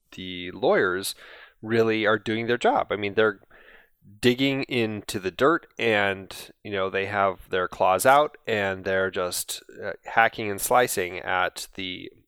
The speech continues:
opponents. And it's painful to watch. And there's that awful scene where Ted's lawyer, uh, Shaughnessy, is, uh, digging into Joanna, and I can't remember about what specifically about,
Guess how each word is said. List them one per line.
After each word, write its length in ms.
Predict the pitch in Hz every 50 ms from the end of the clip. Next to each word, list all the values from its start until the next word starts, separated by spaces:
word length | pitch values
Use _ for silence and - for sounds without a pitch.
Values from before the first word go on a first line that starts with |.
| _ -
opponents. 600 | 113 - - 196 190 135 - - - - - - _ _ _ _ _ _ _ _ _ _ _ _ _ _ _ _ _ _ _ -
And 200 | 123 110 110 110
it's 140 | 107 - -
painful 480 | - - - 139 131 123 - - 113
to 100 | - 113
watch. 440 | 110 113 120 123 98 78 - - - _ - - - - - - - _ -
And 180 | 117 117 113 110
there's 160 | 117 113 110
that 160 | - 113 110 - -
awful 340 | 117 117 117 117 - 113
scene 500 | 104 - - 156 143 120 104 95 98 98
where 240 | 98 107 104 101 98
Ted's 380 | - - - 117 107 101 92 -
lawyer, 600 | 101 117 131 131 117 98 87 85 87 92 98 - _ - - - - _ _ _ -
uh, 400 | - 104 98 98 95 92 92 90 85 - - -
Shaughnessy, 680 | - - 131 135 143 139 135 123 - - 95 92 92 90 -
is, 560 | 110 104 101 95 95 90 87 85 - - - - _ - -
uh, 180 | 104 101 95 80 69 - - -
digging 320 | - 110 107 104 104 104
into 440 | 101 101 101 - - - 104 95 90
Joanna, 560 | 85 - 98 98 120 139 143 123 101 85 87 82
and 100 | - 98
I 60 | 95
can't 180 | - - 117 95
remember 220 | 90 98 95 95
about 240 | 92 82 90 90 87
what 180 | 95 107 104 -
specifically 600 | - - 87 - - 85 87 90 - 87 87 90
about, 320 | 90 90 90 87 85 -